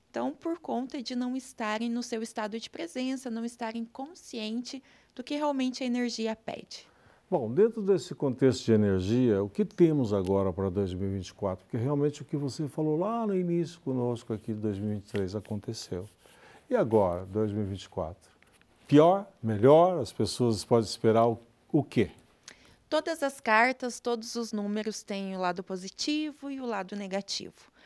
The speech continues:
Speaker 1: Mas, num aspecto geral, dois mil e vinte e quatro traz a energia do oito. Então, é um ano de colheita, é um ano que vai se falar muito em dinheiro, é um ano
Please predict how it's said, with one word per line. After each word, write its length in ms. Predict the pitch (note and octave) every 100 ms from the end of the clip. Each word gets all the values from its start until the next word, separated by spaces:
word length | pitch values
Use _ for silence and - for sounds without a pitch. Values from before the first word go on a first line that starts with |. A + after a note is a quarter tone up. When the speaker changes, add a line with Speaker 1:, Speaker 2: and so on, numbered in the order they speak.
| - _
Speaker 1:
Mas, 360 | A3 A#3 C#4 D4+
num 200 | C4+ B3
aspecto 560 | A#3+ - G3+ F#3+ - G#3+
geral, 600 | G#3 A#3+ A3+ F3+ G#3 F4+ _ _
dois 180 | A3 A3+
mil 160 | A#3+ C4
e 20 |
vinte 200 | C4+ C4+
e 60 | -
quatro 360 | A3+ A3 A#3
traz 320 | A#3 A#3 A3
a 60 | A3+
energia 560 | A3+ A3+ A3+ G#3+ G#3+ G#3+
do 180 | A#3
oito. 580 | B3 G3 G3+ G#3 _ E3 - _ _ _ -
Então, 280 | - F#3+
é 80 | G3
um 160 | G3+ G3+
ano 260 | F#3+ G#3 G#3
de 340 | - G3 G#3 _ -
colheita, 920 | G#3 G3+ F#3 F#3 F#3+ F3+ _ - - - _ _ _
é 80 | E3+
um 180 | F#3 F#3
ano 440 | F3+ F#3 F3 E3 - _ _ _ _
que 120 | - F3+
vai 160 | F3+
se 140 | F3+ -
falar 260 | F#3 F3
muito 400 | F3+ F#3+ G3+ -
em 80 | F3+
dinheiro, 760 | F3 F3 F3 E3+ F#3 F3 E3+ - _ _ -
é 80 |
um 220 | F3 F3+ F#3
ano 560 | F3+ F#3 F#3 F3+ F3